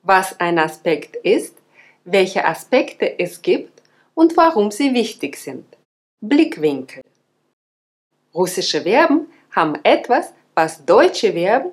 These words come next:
und Verben in vielen anderen Sprachen in der Form nicht haben. Einen Aspekt. Nur wer die Verben im richtigen Aspekt gebraucht,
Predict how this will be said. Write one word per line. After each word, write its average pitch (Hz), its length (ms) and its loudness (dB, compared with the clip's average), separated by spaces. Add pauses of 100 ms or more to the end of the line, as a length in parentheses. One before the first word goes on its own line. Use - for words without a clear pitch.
und 339 240 2
Verben 214 360 4
in 196 180 -2
vielen 160 400 -2
anderen 254 420 4
Sprachen 190 640 -2 (100)
in 160 240 -4
der 190 260 4
Form 320 360 2 (140)
nicht 233 500 -2
haben. 143 280 -4 (500)
Einen 240 480 0
Aspekt. - 680 -6 (720)
Nur 302 320 4
wer 339 120 4
die 262 180 -2
Verben 226 400 2
im 185 160 -2
richtigen 208 500 -4
Aspekt - 520 -4
gebraucht, 180 540 0